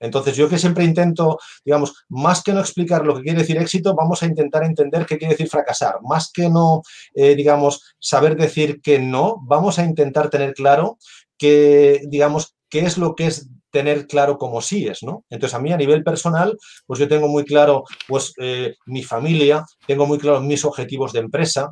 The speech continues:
tengo muy claro mis prioridades en cuanto a, a mis agendas semanales y mis bloques. Te aseguro que soy absolutamente un bloque, digamos que en ese tema lo tengo claro y creo que mal iríamos sin tener claro eso con cincuenta y tres años que,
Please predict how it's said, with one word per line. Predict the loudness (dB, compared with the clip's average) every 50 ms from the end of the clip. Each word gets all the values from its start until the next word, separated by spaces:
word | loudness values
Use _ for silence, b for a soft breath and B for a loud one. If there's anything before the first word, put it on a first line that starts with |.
| -6 _
tengo | -4 -2 -2 -2
muy | -2 -4 -4 -2
claro | 2 4 4 6 6 4 2 0 b b b _
mis | -8 -6 -4 -4 -4 -8
prioridades | -8 -4 -4 -4 0 2 4 4 4 2 -2
en | -6 -6
cuanto | -4 -4 -4 -4 -4 -6 -6 -6 -6 -6 -6
a, | -4 -4 -4 -4 -4 -6 -8
a |
mis | -8 -10 -10 -10 -10
agendas | -10 -8 -6 -6 -6 -6 -6 -6
semanales | -8 -8 -8 -8 -6 -6 -6 -6 -8 -10 -10
y | -12 -12 -10
mis | -10 -10 -12 -2
bloques. | 0 0 0 0 -2 -6 -8 -8 -10 -12 -14 _ _ _ _
Te | -4
aseguro | -4 -2 -2 -2 -2 -2 0 0
que | 0 0
soy | 2 4 2 2 2 0 B B B B B B B
absolutamente | -2 -2 -2 0 -2 -2 0 0 0 0 0 0 2 2 2 0 0 -2 -4 -4 -4 -6 b b b _
un | -4 -4 -4 -4 -4 -4
bloque, | 0 2 2 0 0 -4 -10 -16 -16 -16
digamos | -14 -12 -8 -6 -6 -6 -6 -8 -10 -10
que | -8
en | -6
ese | -4 -4 -4 -2
tema | 0 2 2 2 2 0
lo | -2 -2
tengo | -2 -4 -2 -2 0 0 0 -2 -2 B B B B B B
claro | -4 0 2 2 4 2 2 0
y | -4 -6 -2
creo | 2 2 2 2
que | 2 0
mal | 0 0 -2 -2
iríamos | -2 -2 0 2 2 2 2 0 -4 -4 -6 -10
sin | -10 -10 -10 -8 -8
tener | -6 -4 -4 -4 -4
claro | -4 -2 -2 -2 0 0
eso | -2 -4 -4 -4
con | -4 -4 -4
cincuenta | -6 -6 -6 -6 -6 -6
y | -10
tres | -10 -8 -6 -6
años | -6 -6 -10 -12 -6
que, | -2 0 0 2 2 0 0